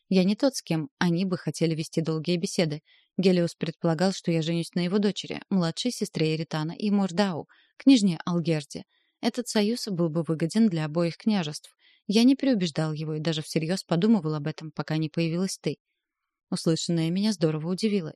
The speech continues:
и только я хотел расспросить подробнее, как нам махнул Келдрик.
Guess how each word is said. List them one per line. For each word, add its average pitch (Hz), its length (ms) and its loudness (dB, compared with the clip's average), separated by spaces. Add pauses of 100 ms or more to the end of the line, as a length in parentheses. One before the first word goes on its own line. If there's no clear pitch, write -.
и 196 100 2
только 170 380 2
я 151 80 -4
хотел 165 360 -4
расспросить 160 520 -4
подробнее, 170 540 2 (280)
как - 220 -2
нам 190 180 4
махнул 202 320 0
Келдрик. - 480 -8